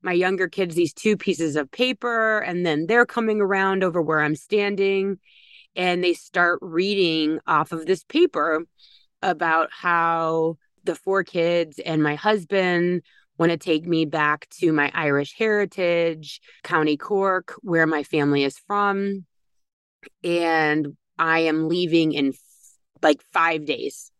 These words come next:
to go to Ireland. What?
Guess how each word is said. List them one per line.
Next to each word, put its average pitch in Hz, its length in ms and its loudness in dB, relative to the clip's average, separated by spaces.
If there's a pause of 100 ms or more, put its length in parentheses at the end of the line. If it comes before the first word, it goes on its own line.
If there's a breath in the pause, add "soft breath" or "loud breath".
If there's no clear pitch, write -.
(320)
to 151 260 2 (220)
go 135 300 0
to - 200 -4
Ireland. - 480 -4 (720)
What? - 500 -8